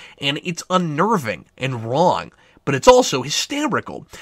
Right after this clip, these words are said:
The Lego Batman movie is also about all the different kinds of Batman, but it's about rolling it all into one cartoonishly narcissistic version we'd never seen before,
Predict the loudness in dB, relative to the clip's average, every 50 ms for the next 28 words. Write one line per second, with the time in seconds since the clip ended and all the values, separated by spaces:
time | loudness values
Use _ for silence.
0 | -20 -20 -10 _ 4 8 8 8 8 6 2 2 0 0 -2 -4 -4 -2 -2 -4
1 | -4 -6 -6 -4 -6 -6 -4 -4 -4 -4 -2 -2 -2 0 0 0 -2 -2 -4 -6
2 | -6 -6 -8 -8 -6 -6 -8 -8 -8 -10 -10 -10 -10 -10 -10 -6 -4 -4 -4 -4
3 | -4 -6 -6 -6 -8 -6 -4 -4 -4 -4 -4 -6 -8 -6 -6 -4 0 2 2 2
4 | 0 -2 -4 -2 0 0 0 -2 -4 -4 -6 -6 -6 -4 -4 -4 -4 -4 -6 -6
5 | -6 -6 -6 -6 -6 -6 -6 -6 -4 -2 -2 -2 -2 -4 -8 -8 -6 -4 -4 -4
6 | -4 -4 -4 -6 -6 -8 -12 -18 -16 -8 -2 0 0 0 0 -2 -4 -4 -4 -4
7 | -4 -6 -8 -10 -12 -10 -6 -4 -2 -2 -2 -2 -4 -6 -8 -10 -10 -8 -6 -6
8 | -6 -4 -4 -4 -6 -6 -6 -6 -6 -6 -6 -8 -8 -10 -14 -14 -14